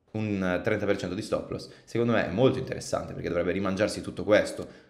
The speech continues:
Certo, con la non approvazione dell'E T F può avere un po' di dump, può avere un po' di scossoni, quindi aspetterei magari questi scenari, o comunque andrei a rischiare, come visto prima, nello stop molto più corto, quindi qui sotto,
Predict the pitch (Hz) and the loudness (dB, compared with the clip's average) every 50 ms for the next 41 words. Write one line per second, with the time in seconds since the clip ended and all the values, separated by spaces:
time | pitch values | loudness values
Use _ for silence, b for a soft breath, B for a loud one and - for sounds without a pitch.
0 | B _ - 120 107 95 - 92 90 95 95 95 95 92 92 90 - - - - | B _ 4 6 6 6 4 0 0 2 2 4 4 4 4 2 0 -4 -10 -16
1 | - - - - 113 113 120 123 120 113 113 117 110 107 107 - - 113 107 98 | -20 -18 -10 -6 -2 2 4 4 4 4 4 4 4 4 4 2 2 2 2 2
2 | 98 95 95 95 110 110 - - 92 90 - 113 107 95 90 90 90 87 78 82 | 2 2 2 6 6 6 6 6 2 -2 2 4 4 6 4 4 2 0 -2 -4
3 | 80 90 92 110 113 117 113 - - 120 - - - 95 90 92 92 85 87 87 | 0 4 6 6 6 6 4 2 -2 -4 -2 0 0 2 2 2 2 0 0 -2
4 | 95 90 90 90 - - 120 117 - - 92 90 90 87 87 87 87 87 - - | -2 -2 -2 -4 -6 -6 -6 -6 -6 -6 -4 -4 -4 -4 -6 -6 -8 -6 -6 -8
5 | 92 - 98 98 95 90 90 90 85 - 92 92 - - - - 156 131 90 85 | -4 0 0 2 2 2 2 2 2 2 0 -2 -4 -6 -4 -4 -2 -2 -2 -4
6 | 85 82 B B B B - 139 139 139 123 101 92 85 - 92 95 92 87 87 | -6 -8 B B B B -2 0 0 0 0 0 0 0 0 0 2 2 4 6
7 | 87 87 90 95 92 - - 87 87 85 80 - - - - - - 101 98 90 | 6 4 4 2 0 0 2 4 4 2 2 -2 -8 -14 -12 -8 -6 -4 -2 -2
8 | 92 92 - 107 - 92 90 - 78 - B B B B B B - 101 95 101 | -2 -2 -2 -2 -2 0 -2 -2 -4 -6 B B B B B B -2 2 2 2
9 | 95 - - 92 87 80 - - - 95 87 - - 92 95 95 87 82 82 - | 2 2 0 0 0 0 0 0 2 2 2 2 2 -2 -2 -2 -2 -4 -4 -8
10 | - - - - 82 76 - - - - - - - - - 92 95 - - - | -10 -10 -6 -4 -4 -4 -4 -8 -12 -16 -20 -20 -18 -14 -10 -10 -10 -8 -8 -10
11 | - - - 78 - - - | -10 -10 -10 -12 -14 -16 -20